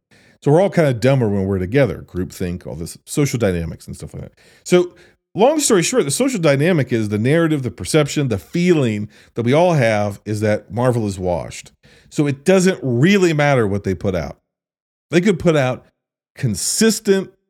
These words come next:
consistently good T V, consistently good movies, the next four movies in a row. And it won't be until the fifth movie that you'll see the tide start turning and people go,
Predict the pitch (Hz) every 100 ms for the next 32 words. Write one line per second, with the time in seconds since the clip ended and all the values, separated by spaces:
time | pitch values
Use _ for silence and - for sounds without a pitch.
0 | _ _ _ 110 - 208 208 160 143 139
1 | - 113 95 87 82 - _ _ - -
2 | 196 196 175 139 123 113 98 90 82 82
3 | 76 - _ _ _ _ _ _ - 147
4 | 151 - 165 160 139 131 120 107 95 90
5 | 78 67 - 135 196 196 180 175 151 139
6 | 120 95 - - 196 190 151 135 104 73
7 | - _ _ _ _ _ - 107 117 -
8 | 117 101 135 113 101 - 98 - 117 98
9 | 87 92 87 85 82 78